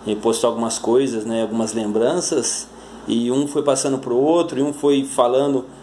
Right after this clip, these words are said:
da sua história, o outro foi falando da outra história, é, e foi tendo, é,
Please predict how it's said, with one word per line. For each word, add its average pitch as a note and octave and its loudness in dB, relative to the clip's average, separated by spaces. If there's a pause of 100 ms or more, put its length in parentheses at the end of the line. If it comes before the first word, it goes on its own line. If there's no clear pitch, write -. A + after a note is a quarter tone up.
(160)
da A#2 0
sua A#2 -6
história, C#3+ 2
o - 2
outro C#3+ 0
foi C3 0
falando B2 0
da A#2+ 2
outra A2+ 0
história, D#3+ 2 (460)
é, B2 2
e A#2+ 0
foi B2 0 (260)
tendo, C3+ 0
é, G#2+ -2